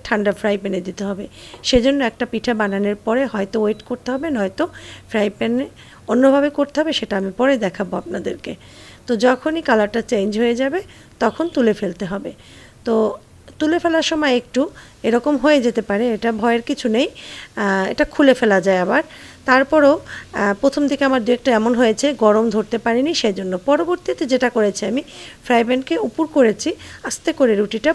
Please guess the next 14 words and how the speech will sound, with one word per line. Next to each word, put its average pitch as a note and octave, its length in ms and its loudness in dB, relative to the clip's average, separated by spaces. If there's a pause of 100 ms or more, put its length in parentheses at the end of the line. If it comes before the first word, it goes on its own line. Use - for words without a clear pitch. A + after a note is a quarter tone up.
পড়ে A3+ 200 6
গিয়েছে। F3+ 400 -4 (520)
তখন C4 360 2
আমি C#4+ 240 2 (680)
এই F#3 300 -2
রুটিগুলোকে A3 640 0
অনেকক্ষণ G3+ 520 -4
ঠান্ডা A3 300 -2
করে C4+ 240 -2 (480)
নরমাল G#3+ 300 2
ফ্রিজে A#3+ 380 0 (380)
রেখে G3+ 340 0
দিয়ে-, F3+ 380 -4
দিয়েছি। F3+ 340 0